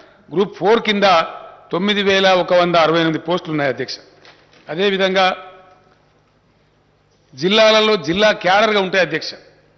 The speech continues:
దీనిలో నేను, నేను మనవి చేస్తా ఉంది ఏంటంటే గౌరవ సభ్యులకు, గతంలో ఈ అవకాశం ఉండేది కాదు అధ్యక్ష.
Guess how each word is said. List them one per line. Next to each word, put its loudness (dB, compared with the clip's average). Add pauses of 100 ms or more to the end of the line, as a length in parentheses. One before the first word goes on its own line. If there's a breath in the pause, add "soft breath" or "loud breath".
(500)
దీనిలో -6
నేను, -4
నేను -4
మనవి 0
చేస్తా -2
ఉంది -2
ఏంటంటే -6
గౌరవ 0
సభ్యులకు, -4 (680 soft breath)
గతంలో 0
ఈ 2
అవకాశం 0
ఉండేది -4
కాదు 0
అధ్యక్ష. -8